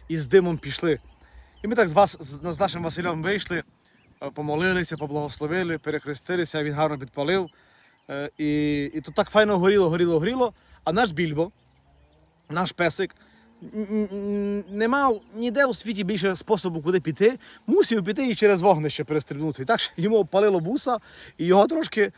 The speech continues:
обстриг вогонь. І ми там потім сміялися і показували цьому Іванку. А, а Женька взяла в руки ка-, і каже: "То він буде немудрий, він буде нерозумний, бо, бо він вусами дивиться, він вусами відчуває". А Іванко такий:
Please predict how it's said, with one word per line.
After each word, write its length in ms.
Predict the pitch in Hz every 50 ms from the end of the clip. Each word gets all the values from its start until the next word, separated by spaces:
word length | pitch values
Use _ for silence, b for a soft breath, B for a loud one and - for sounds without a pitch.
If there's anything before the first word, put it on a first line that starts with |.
| b b b b -
обстриг 560 | 202 180 - - - - 214 208 214 202 - 180
вогонь. 460 | 180 190 185 165 190 196 190 175 175 _ _ _ _ _ b b b b b b b b b
І 60 | -
ми 100 | 175 196
там 160 | 185 202 190 175
потім 200 | 190 175 175 156
сміялися 420 | - 160 180 202 214 202 160 190
і 40 | 175
показували 380 | 160 160 202 190 180 180 175
цьому 200 | - - 185 180
Іванку. 500 | 170 165 160 160 156 143 - 185 214 240 - b b b b b b b b b
А, 240 | - 160 165 165 160 -
а 340 | - 170 170 170 170 170 165 151 143 - - _ -
Женька 340 | 165 190 208 208 180 170 170
взяла 220 | 160 185 180 175
в 60 | 175
руки 200 | 190 208 180 254
ка-, 140 | 196 202 202
і 120 | 185 190
каже: 320 | 165 202 202 175 180 175 151 - _ _ _ _ _ _ _ _ _ - _ _ _ _ _ _ _ _ _ -
"То 300 | - 190 196 196 185 - _ _ _ _ _ _ _ 135
він 240 | 139 214 254 254
буде 220 | 202 247 214 226 226
немудрий, 480 | 226 233 254 392 370 285 190 175 156
він 120 | 160 190 226
буде 180 | 247 240 240
нерозумний, 560 | 240 233 247 233 202 214 302 285 262 226 196 175
бо, 120 | 160 175
бо 240 | 190 175 156 185 190
він 160 | 196 226 196
вусами 400 | 170 233 254 - 226 214 208 202
дивиться, 380 | 180 233 254 233 208 151 180 180
він 120 | 185 185
вусами 300 | 202 220 185 208 196 190
відчуває". 540 | 185 202 165 - 202 233 247 214 180 151 131 b b b b b b b b -
А 100 | 170 170 -
Іванко 300 | 175 185 185 180 175 185
такий: 280 | 165 165 165 175 160